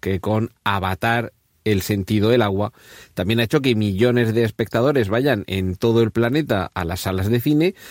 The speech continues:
hasta convertirla en una de las cinco películas más taquilleras de toda la historia. Y bueno, luego si queréis otro día aquí analizamos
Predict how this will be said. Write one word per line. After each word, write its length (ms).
hasta 280
convertirla 760
en 100
una 120
de 60
las 200
cinco 440
películas 680
más 260
taquilleras 720
de 120
toda 360
la 100
historia. 480
Y 140
bueno, 240
luego 220
si 140
queréis 240
otro 220
día 160
aquí 180
analizamos 760